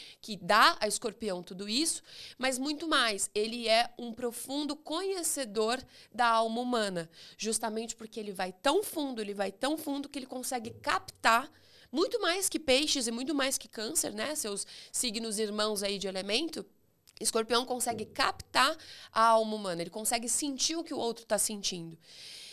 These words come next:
E aí, vai dele, né? Cada um tem a sua jornada evolutiva, vai dele trabalhar aquilo que incomoda justamente pra seguir em frente.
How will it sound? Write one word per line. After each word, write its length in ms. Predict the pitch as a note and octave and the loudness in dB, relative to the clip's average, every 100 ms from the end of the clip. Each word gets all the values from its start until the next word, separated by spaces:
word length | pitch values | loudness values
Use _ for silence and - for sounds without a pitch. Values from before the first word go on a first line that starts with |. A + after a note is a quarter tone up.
| - | -6
E 120 | A3+ | 4
aí, 420 | A#3 A#3 B3+ F#4 - | 6 6 2 0 -4
vai 240 | A#3 F#3+ F3 | 0 2 2
dele, 400 | C4 D4 G3 F#3 | 2 2 0 0
né? 180 | A3 | 0
Cada 320 | B3+ B3 G#3 G3+ | 0 -4 -2 -2
um 180 | A3+ | -4
tem 160 | C#4+ C4 | -6 -6
a 60 | A#3 | -4
sua 260 | - G#3+ | -4 -6
jornada 480 | G3+ G#3 G3+ F#3+ F#3 | -4 -4 -2 -2 -2
evolutiva, 640 | F3+ F#3+ F#3+ - B3 C4 | -6 -6 -6 -4 -4 -4
vai 220 | C4 D4 | -4 -4
dele 340 | B3+ B3 A#3+ C4+ | -2 0 0 -2
trabalhar 640 | C4+ B3+ C4+ C4 G3+ G#3 - - | -4 -4 -4 0 2 2 -2 -6
aquilo 400 | - - G#3+ G#3+ | -6 -4 -6 -8
que 160 | A3 A#3+ | -8 -8
incomoda 540 | A3+ C#4 A3+ G#3 G#3 | -4 0 2 2 0
justamente 580 | G#3 A3 A#3 G3+ G3+ - | -6 -6 -6 -6 -8 -6
pra 200 | G#3+ G#3 | -2 0
seguir 260 | - F#3+ | 0 -4
em 100 | G3+ | -8
frente. 480 | - - - - - | -8 -10 -12 -12 -12